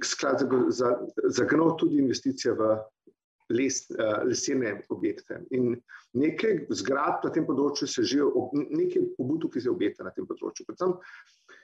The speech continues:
iz želje, da bi se sklad naučil pripravljati razpise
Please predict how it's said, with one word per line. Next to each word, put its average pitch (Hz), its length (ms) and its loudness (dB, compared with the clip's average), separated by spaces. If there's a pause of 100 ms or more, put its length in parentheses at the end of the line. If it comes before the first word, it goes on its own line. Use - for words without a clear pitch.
iz 123 240 0
želje, 160 320 0
da 160 60 2
bi 156 100 2
se - 160 -2
sklad 151 440 -2
naučil 135 640 -2 (280)
pripravljati 120 520 -2
razpise - 560 -4